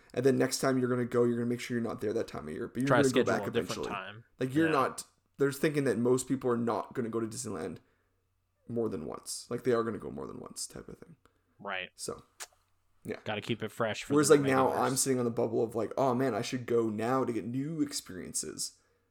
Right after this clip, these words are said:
Speaker 2: Yeah, there's a bunch of gus-, like, changed up rides
Speaker 1: So,
Speaker 2: for Halloween, so
Speaker 1: uh,
Speaker 2: check it out.
Speaker 1: yeah.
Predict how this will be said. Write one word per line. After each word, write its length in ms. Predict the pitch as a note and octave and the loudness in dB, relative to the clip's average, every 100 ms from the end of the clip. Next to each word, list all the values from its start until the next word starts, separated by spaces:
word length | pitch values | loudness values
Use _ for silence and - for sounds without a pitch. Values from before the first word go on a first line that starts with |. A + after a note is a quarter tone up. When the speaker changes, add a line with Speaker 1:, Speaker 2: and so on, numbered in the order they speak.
| _ _ | _ _
Speaker 2:
Yeah, 320 | - C3 D#3+ | 2 6 6
there's 220 | A2+ A#2+ A#2 | 6 2 2
a 40 | |
bunch 220 | B2 B2 | -2 0
of 380 | C3+ B2 A2 G#2+ | 0 0 -4 -4
gus-, 300 | A2+ A2 - | -4 -2 -4
like, 220 | E2+ G#2+ G2 - - - - | -2 -2 -4 -16 -20 -16 -6
changed 340 | A#2+ A2 - | -4 -4 -2
up 160 | G#2+ - | -4 -2
rides 540 | G#2 A2 A2 - - | -4 -4 -8 -14 -16
Speaker 1:
So, 140 | - - | -12 -8
Speaker 2:
for 120 | G#2+ | -6
Halloween, 540 | G#2 G2 G2 A#2 A2 | -6 -8 -8 -10 -10
so 380 | - G2+ G#2+ A2+ _ _ _ | -14 -14 -14 -16 _ _ _
Speaker 1:
uh, 260 | A#2 A#2+ A#2+ | 0 2 2
Speaker 2:
check 100 | B2 | 2
it 140 | B2 | 0
out. 120 | - | 0
Speaker 1:
yeah. 180 | - D4 | -2 -4